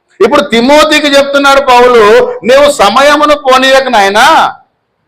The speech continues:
ఏం చేయి ఇప్పుడు? నీతిని, విశ్వాసమును, ప్రేమను, సమాధానమును వెంటాడు." ఓకే, ఇక ఇరవై నాలుగవ వచనం నుంచి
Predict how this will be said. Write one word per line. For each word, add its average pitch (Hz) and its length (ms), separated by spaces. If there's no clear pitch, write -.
ఏం 262 120
చేయి 269 120
ఇప్పుడు? 269 260
నీతిని, 285 920
విశ్వాసమును, 285 1120
ప్రేమను, 294 840
సమాధానమును 240 880
వెంటాడు." 185 1300
ఓకే, 247 400
ఇక 311 120
ఇరవై 294 460
నాలుగవ 285 380
వచనం 262 340
నుంచి 247 460